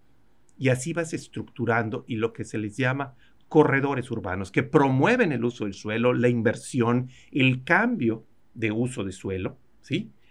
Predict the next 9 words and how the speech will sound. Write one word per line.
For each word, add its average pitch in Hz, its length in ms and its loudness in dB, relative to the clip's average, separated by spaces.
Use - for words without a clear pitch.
Esto 226 240 -2
es 196 60 2
lo 165 100 2
que 147 100 -4
necesitamos 117 720 -2
para 123 440 2
que 131 340 0
ese 226 320 0
crecimiento, 123 920 0